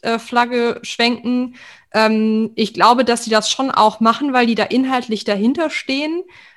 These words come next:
Aber dass das möglich ist, hat ganz viel damit zu tun, dass das gerade vermarktbar ist und Geld bringt. Und in dem Moment, wo das nicht mehr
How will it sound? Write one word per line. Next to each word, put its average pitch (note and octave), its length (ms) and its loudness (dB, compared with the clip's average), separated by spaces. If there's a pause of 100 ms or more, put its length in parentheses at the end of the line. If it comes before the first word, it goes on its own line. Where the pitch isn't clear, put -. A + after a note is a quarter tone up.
Aber A3+ 320 2 (200)
dass A3+ 280 -2
das G#3+ 240 -2
möglich A#3 680 0
ist, A3+ 300 -6
hat A3 180 -8
ganz B3 300 -2
viel B3+ 180 -2
damit A#3+ 380 0
zu B3+ 100 -8
tun, A#3+ 420 -2
dass G#3+ 220 -4
das G3 180 -6
gerade G3 400 2
vermarktbar G3 920 0
ist - 500 -8
und G3 260 -2
Geld A#3 320 0
bringt. F3 500 -6 (440)
Und G#3+ 260 0
in G#3+ 180 0
dem A#3+ 180 2
Moment, D4 760 0
wo G#3+ 160 0
das G3+ 280 0
nicht A#3 340 0
mehr D4+ 400 0